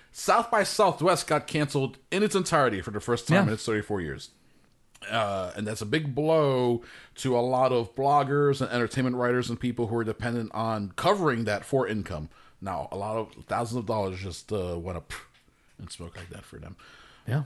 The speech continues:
Speaker 1: Um, it's a real bummer.
Speaker 2: Yeah.
Speaker 1: I hope it doesn't get too much worse for us here. I mean, coronavirus is here. We're just waiting for people to finally start getting diagnosed so we can get a grip on the number, et cetera, et cetera. I mean, it's, it's fucking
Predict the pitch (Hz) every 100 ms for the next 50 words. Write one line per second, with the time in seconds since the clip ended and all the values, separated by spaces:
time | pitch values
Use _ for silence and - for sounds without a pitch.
0 | - 101 98 95 90 87 90 85 87 82
1 | 87 143 208 _ 104 131 - - - 69
2 | 78 92 90 80 85 82 85 85 - -
3 | 95 87 87 82 - - 98 - - 117
4 | - - 190 - - - - 190 185 175
5 | 175 160 131 131 127 156 151 143 143 143
6 | 135 - 160 160 147 135 123 139 139 135
7 | 131 139 131 123 - _ 135 131 127 127
8 | 120 127 123 123 120 120 120 135 131 123
9 | 117 107 120 113 110 135 - 113 131 160
10 | 151 151 139 - 143 139 - 151 147 139
11 | - - - - 120 98 - - - -
12 | 151